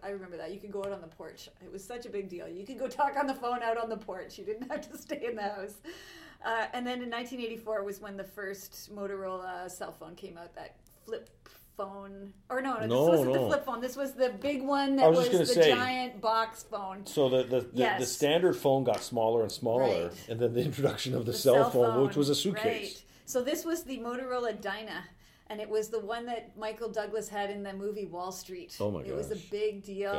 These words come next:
Speaker 2: Yeah.
Speaker 1: It was, it cost four thousand dollars when they, when you first, if you wanted to buy it, and it w-, had,
Speaker 2: It
Speaker 1: like,
Speaker 2: couldn't
Speaker 1: a
Speaker 2: even fit in your
Speaker 1: backpack.
Speaker 2: pocket.
Speaker 1: Remember that? It had,
Speaker 2: Yeah.
Speaker 1: like, a giant backpack that had the battery in it, and then the piece was huge, just, just huge.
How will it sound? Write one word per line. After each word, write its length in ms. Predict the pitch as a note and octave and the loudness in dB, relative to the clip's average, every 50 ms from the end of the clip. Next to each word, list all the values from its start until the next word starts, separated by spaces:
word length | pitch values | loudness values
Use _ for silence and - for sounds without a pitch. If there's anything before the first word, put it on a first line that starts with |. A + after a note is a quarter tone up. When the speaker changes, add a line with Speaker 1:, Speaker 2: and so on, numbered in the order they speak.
| G3+ G3+ - - | -2 -4 -6 -8
Speaker 2:
Yeah. 60 | - | -10
Speaker 1:
It 80 | G#3 - | -10 -8
was, 280 | G3+ G3 F#3+ F#3+ - - - - _ _ - | -8 -8 -8 -8 -10 -14 -18 -20 _ _ -12
it 120 | A3 G#3+ G3+ | -12 -10 -8
cost 280 | G#3+ G#3 G3+ G3 - - - - | -6 -6 -6 -8 -10 -14 -16 -10
four 240 | A3 G3+ A3 A3 A3 | -8 -6 -4 -4 -4
thousand 500 | A3 A3+ G#3 F#3+ G3+ G3+ G3+ G#3 G#3+ G3 | -4 -4 -4 -4 -4 -6 -6 -8 -8 -8
dollars 760 | F#3+ F3+ F3 F3 F3 F3 E3 E3 F3 E3+ - - - - - - _ _ _ _ _ _ - | -6 -6 -6 -6 -6 -8 -10 -10 -10 -10 -10 -10 -10 -12 -14 -18 _ _ _ _ _ _ -14
when 240 | G#3 G3 F#3+ F#3 | -12 -12 -12 -12
they, 300 | F3 F3 F3 F3 E3+ F#3 G3 | -14 -14 -14 -12 -12 -12 -12
when 140 | - G3 G3 | -10 -10 -10
you 80 | G3+ G3 | -10 -10
first, 320 | G3 - F#3 F3+ F#3+ - - - - | -12 -12 -10 -10 -10 -12 -12 -14 -14
if 140 | G3+ G3+ G3+ | -14 -12 -12
you 100 | G3+ G3 | -12 -12
wanted 220 | F#3 F3+ G3 F3 | -12 -12 -12 -14
to 60 | G3 | -12
buy 240 | F#3 E3+ E3 D#3 E3+ | -12 -12 -10 -10 -10
it, 260 | F3 E3+ E3 - - _ _ - - - | -10 -12 -12 -14 -18 _ _ -16 -10 -10
and 100 | A3 A3+ | -8 -8
it 80 | A#3 | -6
w-, 180 | G#3 G#3 A#3 A#3 | -4 -4 -4 -2
had, 200 | A#3 A3+ A#3 B3 | 0 2 2 2
Speaker 2:
It 40 | A#3+ | 4
Speaker 1:
like, 60 | B3+ | 4
Speaker 2:
couldn't 160 | - C#3 C#3+ | 6 6 6
Speaker 1:
a 40 | C#3 | 6
Speaker 2:
even 100 | B2+ A2+ - - | 4 4 4 4
fit 60 | C3+ | 4
in 60 | B2 A#2 | 4 2
your 100 | A2 - | 2 2
Speaker 1:
backpack. 40 | G#2+ G#2+ G#2 A2 A2+ | 4 4 6 6 4
Speaker 2:
pocket. 300 | G#2+ A2 A#2 A#2 A2 - - - - | 4 2 2 0 0 -4 -10 -16 -14
Speaker 1:
Remember 260 | A#3+ B3+ C4+ C#4 D4 | -8 -6 -4 -4 -2
that? 220 | - C#4+ C#4+ C#4+ C#4+ | -2 -2 -2 -2 -2
It 20 | |
had, 140 | C4+ B3+ A#3+ | -2 -2 -2
Speaker 2:
Yeah. 60 | B3 | -2
Speaker 1:
like, 80 | A#3 A#3 | -4 -4
a 60 | G3 | -4
giant 240 | G3+ G#3+ A3 A3 G3+ | -4 -6 -6 -6 -4
backpack 440 | G3 G3 G#3+ G#3 - A#3 G#3+ G#3 | -4 -4 -4 -4 -6 -6 -6 -6
that 100 | G#3+ G#3+ | -6 -6
had 100 | G#3+ G#3 | -6 -6
the 60 | F3+ F#3+ | -6 -8
battery 520 | - - - F3 G#3+ B3+ C4+ C#4 C#4 C#4+ | -12 -10 -8 -6 -6 -6 -6 -8 -10 -8
in 100 | C#4+ C#4+ | -8 -6
it, 240 | D4+ D4+ D#4 D4+ D4+ - | -6 -6 -8 -8 -10 -10
and 160 | A3 G#3 G3+ | -10 -8 -8
then 200 | G#3 G#3+ G#3+ G#3+ | -8 -8 -10 -10
the 80 | A3 G3 - - - _ | -10 -12 -14 -16 -20 _
piece 280 | - B3 A#3+ A#3+ A#3+ - | -20 -16 -14 -14 -14 -14
was 200 | - - F3+ - | -14 -16 -18 -18
huge, 520 | - - G#3+ A#3 A3 F#3 G3 G3+ F#3 - - | -18 -18 -16 -14 -14 -14 -14 -14 -16 -16 -16
just, 180 | G#3+ G3 F3+ F3 _ _ _ _ _ _ _ _ _ _ _ - | -16 -16 -16 -18 _ _ _ _ _ _ _ _ _ _ _ -20
just 180 | G3+ G3 - - | -20 -20 -18 -18
huge. 380 | G#3 F#3+ - - F3+ - - | -18 -18 -18 -18 -20 -20 -20